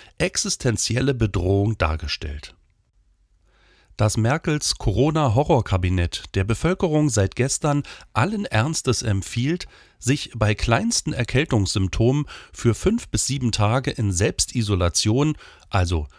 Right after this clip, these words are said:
freiwillige Quarantäne, zu begeben, ist nicht nur ein volkswirtschaftlicher Wahnsinn. Indem nun jahrzeitlich absolut typische, seit jeher jeden Deutschen im Herbst und Winter heimsuchende, harmlose, grippale Symptome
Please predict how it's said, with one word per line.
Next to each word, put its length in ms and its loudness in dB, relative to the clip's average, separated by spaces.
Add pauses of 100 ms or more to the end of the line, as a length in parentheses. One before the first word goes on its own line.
(100)
freiwillige 640 0
Quarantäne, 680 0
zu 180 -4
begeben, 480 0 (380)
ist 260 0
nicht 280 0
nur 200 2
ein 160 -2
volkswirtschaftlicher 1200 -2
Wahnsinn. 500 -4 (680)
Indem 340 0
nun 200 2
jahrzeitlich 1000 -2
absolut 640 -4
typische, 580 -2 (260)
seit 300 -2
jeher 500 0
jeden 440 -2
Deutschen 480 -2
im 160 -2
Herbst 360 -2
und 200 -2
Winter 420 0 (380)
heimsuchende, 920 -2
harmlose, 800 0
grippale 640 0
Symptome 640 0